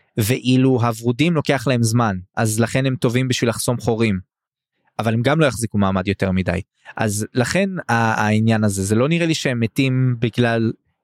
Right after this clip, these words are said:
חשיפה או אי חשיפה למים. למען האמת, אני רוצה לשאול,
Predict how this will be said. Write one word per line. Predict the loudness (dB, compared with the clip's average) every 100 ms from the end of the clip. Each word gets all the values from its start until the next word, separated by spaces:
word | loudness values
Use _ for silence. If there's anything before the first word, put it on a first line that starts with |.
| -6
חשיפה | -4 -2 0 0 0 0
או | 0
אי | 0
חשיפה | -2 -2 -4 -4 -4
למים. | -4 -4 -6 -12 _ _ -4
למען | 0 2 2
האמת, | 2 0 0
אני | 0
רוצה | 0 0
לשאול, | -2 -2 -2 0 0